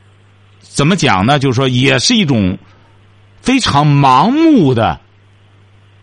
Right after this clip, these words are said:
一种教育的想法，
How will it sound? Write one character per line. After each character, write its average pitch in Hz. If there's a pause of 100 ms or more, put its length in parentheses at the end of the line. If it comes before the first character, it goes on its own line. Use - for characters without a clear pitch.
(100)
一 190
种 107 (880)
教 160
育 101
的 92
想 123
法， 101